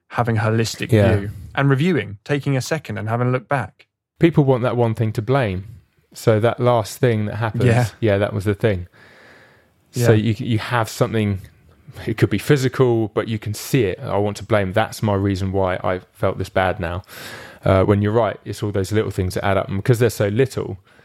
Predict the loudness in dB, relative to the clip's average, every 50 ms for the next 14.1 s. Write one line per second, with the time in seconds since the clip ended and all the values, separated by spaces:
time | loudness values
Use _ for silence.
0 | _ _ _ _ _ _ _ -14 -6 0 0 0 0 2 2 4 4 4 2 -2
1 | -6 -8 -2 0 0 2 2 0 0 0 0 0 0 -2 -4 -8 -6 -2 0 0
2 | 0 0 -2 -2 0 0 0 0 -4 -10 -14 -16 -16 -16 -8 -4 -4 -2 -2 -4
3 | -6 -8 -14 _ -20 -20 -20 -20 -20 -20 -20 -20 _ _ -2 2 4 4 4 2
4 | 0 -2 -2 -2 -2 -2 -6 -6 -2 0 2 2 2 2 2 0 0 -2 0 0
5 | 2 2 2 0 -4 -6 -4 -4 -4 -2 -2 0 0 2 2 2 0 -2 -2 -2
6 | -4 -4 -2 -2 -2 0 0 -2 -2 -2 -4 -6 -6 -6 -12 -6 0 0 0 0
7 | 0 -6 -8 -8 -10 -12 _ -20 -20 -20 -18 -18 -18 -18 -20 -20 -20 -8 0 4
8 | 4 4 4 2 -2 -4 -4 -2 0 0 2 2 2 2 2 2 0 -2 -4 -6
9 | -8 -8 -10 -8 -6 -6 -2 0 0 0 0 0 0 0 -2 -2 -6 -2 0 0
10 | 2 2 0 -2 0 0 0 0 0 0 -2 -2 0 0 0 0 0 -2 -4 -8
11 | -10 -10 -6 -2 -2 -2 -2 -2 -2 -2 -2 0 2 2 4 4 2 0 -2 -4
12 | -4 -4 -4 -2 -2 0 2 2 2 2 2 2 0 2 2 2 2 0 0 0
13 | 0 0 0 -2 -4 -4 -4 -6 -4 -2 -4 -4 -2 -4 -6 -6 -6 -8 -8 -8
14 | -8